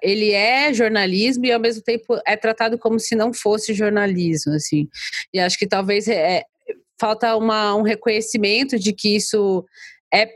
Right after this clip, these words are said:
é, se passa por jornalismo e denunciar de fato isso, assim. Não sei se eu tô falando besteira, assim, mas, por exemplo, uma Abrage ou uma própria Globo, ou sei lá o quê, enfim, alguém de, de alcance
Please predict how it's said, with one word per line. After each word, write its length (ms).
é, 120
se 300
passa 400
por 200
jornalismo 840
e 80
denunciar 680
de 120
fato 580
isso, 300
assim. 200
Não 80
sei 140
se 100
eu 60
tô 100
falando 380
besteira, 680
assim, 260
mas, 220
por 160
exemplo, 720
uma 200
Abrage 680
ou 160
uma 480
própria 340
Globo, 580
ou 160
sei 160
lá 140
o 60
quê, 280
enfim, 520
alguém 400
de, 460
de 200
alcance 1000